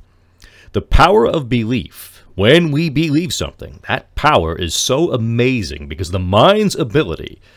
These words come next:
to project our reality in the manner in which reflects our belief is astonishing. As a matter of fact, I like to re-, to point out this one great example, 'cause it's an example about which we all know, we've all heard,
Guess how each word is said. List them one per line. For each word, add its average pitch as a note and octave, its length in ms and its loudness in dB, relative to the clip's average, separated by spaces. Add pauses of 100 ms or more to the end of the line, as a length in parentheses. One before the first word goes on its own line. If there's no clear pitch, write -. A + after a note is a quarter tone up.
(240)
to A2 100 -2
project A2 600 2
our C#3+ 260 4
reality A2+ 760 0 (340)
in G#2+ 180 -2
the G#2 80 0
manner E3+ 460 2
in A#2+ 220 0
which D3 260 -4
reflects A2+ 480 -4
our G2 240 0
belief F2 540 -4
is F#2 180 -8
astonishing. D2 1040 -10 (580)
As - 100 -10
a E2+ 40 -6
matter A2+ 300 4
of G#2 80 -2
fact, G#2 300 -2
I E2 80 -6
like F#2+ 240 -4
to F#2 80 -8
re-, E2 220 -8 (240)
to - 80 -10
point G#2 320 -2
out F#2 160 -4
this D2+ 160 -8
one F#2+ 280 -4
great F#2 320 -2
example, A2 480 -2
'cause D#2+ 160 -10
it's E2 140 -12
an E2 60 -8
example G2+ 520 -6
about F#2 280 -4
which F#2 240 -10
we D2+ 120 -12
all A2 300 -2
know, F#2 260 -2
we've F2 220 -8
all A#2 240 0
heard, G#2 380 0